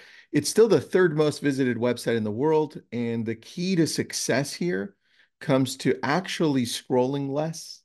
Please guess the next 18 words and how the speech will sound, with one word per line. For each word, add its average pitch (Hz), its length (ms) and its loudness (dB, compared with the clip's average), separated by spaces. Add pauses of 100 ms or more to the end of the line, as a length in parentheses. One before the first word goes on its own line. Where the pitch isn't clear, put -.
(360)
and 107 120 2
engaging 101 680 -2
more. 95 300 -4
Going 143 300 2
back 127 240 2
to 123 80 -2
what 107 160 0
Jeff 107 200 -4
said 101 280 -4
again, 98 460 -6 (840)
a - 40 -2
lot 135 260 4
of 170 100 4
us 156 180 0
mistake 131 420 -2
social 123 400 -2
media 117 460 -2
for 101 600 -6